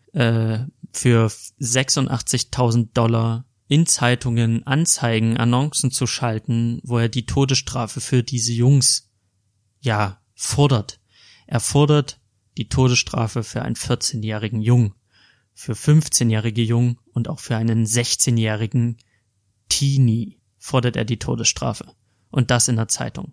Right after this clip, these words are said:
Immer und immer wieder. Und die Eltern der, der Betroffenen, die lesen das. Die lesen, wie dieser Mann will, dass die, dass de-, dass die Kinder sterben.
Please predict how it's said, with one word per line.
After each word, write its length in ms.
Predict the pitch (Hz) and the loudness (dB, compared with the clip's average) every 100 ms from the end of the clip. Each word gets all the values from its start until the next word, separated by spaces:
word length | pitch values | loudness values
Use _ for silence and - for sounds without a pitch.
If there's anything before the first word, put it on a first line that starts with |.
| _ | _
Immer 240 | 139 139 131 | 0 4 4
und 100 | 123 | 4
immer 220 | 117 113 | 2 2
wieder. 340 | 117 110 - _ - - _ - | 0 -2 -6 _ -20 -20 _ -4
Und 140 | 135 | 0
die 80 | 139 | 2
Eltern 640 | 139 143 135 139 143 135 | 2 2 2 4 2 2
der, 400 | 120 113 117 117 | 0 2 2 0
der 180 | 110 113 | 0 -2
Betroffenen, 720 | - - 135 131 139 135 131 | -2 -2 -2 2 4 4 4
die 80 | 120 | 2
lesen 340 | 117 123 120 104 | 2 4 2 -2
das. 260 | - - | -6 -10
Die 160 | - 113 | -4 0
lesen, 520 | 117 127 131 143 147 - | 2 4 4 4 2 -2
wie 100 | 131 | -4
dieser 260 | 113 117 107 | 0 0 2
Mann 520 | 110 113 131 143 147 - _ _ _ - | 2 2 2 0 -4 -10 _ _ _ -8
will, 380 | 110 123 123 | 2 4 4
dass 260 | 123 117 - | 2 0 0
die, 320 | 117 107 107 | -2 -4 -4
dass 220 | - - | -6 -6
de-, 260 | - 113 - - | -6 -6 -6 -8
dass 180 | - - | -6 -4
die 100 | - | -6
Kinder 340 | - 131 123 | 0 4 4
sterben. 520 | 120 - 120 117 135 | 2 0 -2 -4 -8